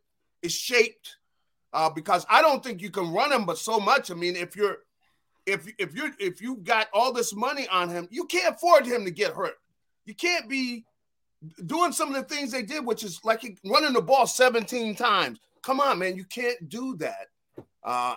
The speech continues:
and, and that's where you're gonna have to relay, rely on his quarterbacking from the pocket. And they, they've got receivers, you know, they, they're gonna have to say, "Hey, look, we,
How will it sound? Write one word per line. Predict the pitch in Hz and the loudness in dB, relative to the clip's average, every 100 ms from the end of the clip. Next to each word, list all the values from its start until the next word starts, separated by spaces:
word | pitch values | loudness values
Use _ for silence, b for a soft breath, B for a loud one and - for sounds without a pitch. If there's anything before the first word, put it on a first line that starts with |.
| - | -4
and, | 147 147 - _ _ 147 | -4 -4 -8 _ _ 0
and | 170 | 6
that's | 226 214 | 6 6
where | 226 | 4
you're | 220 | 4
gonna | 240 226 | 2 4
have | 202 208 | 4 2
to | |
relay, | 175 175 190 208 202 - _ - | 0 0 4 4 2 -6 _ -6
rely | 175 214 208 240 214 165 160 | -2 4 6 8 8 4 0
on | 180 202 180 | -4 -2 -2
his | 190 208 208 196 - _ _ _ _ _ _ _ - | 4 6 6 2 -8 _ _ _ _ _ _ _ -2
quarterbacking | 233 247 233 180 208 208 208 196 | 2 4 2 4 2 2 -6 -8
from | 190 190 196 | -2 -2 -2
the | 185 | -6
pocket. | - 147 - - _ _ _ _ _ _ 139 | -6 -8 -8 -16 _ _ _ _ _ _ -6
And | 147 151 | -2 -2
they, | 170 | -2
they've | 139 160 139 | -2 -6 2
got | 196 262 285 | 4 4 2
receivers, | 269 - 269 240 247 233 233 - - _ _ _ _ _ _ | -4 -2 -2 0 0 0 -4 -12 -16 _ _ _ _ _ _
you | - 156 | -8 -2
know, | 160 165 | 0 0
they, | 151 185 165 - | 0 -2 -2 -4
they're | 190 | 0
gonna | 254 247 | 2 4
have | 247 | 2
to | 208 | 0
say, | - 233 | 0 2
"Hey, | 220 208 | 2 0
look, | 160 - | -2 -4
we, | 156 | -8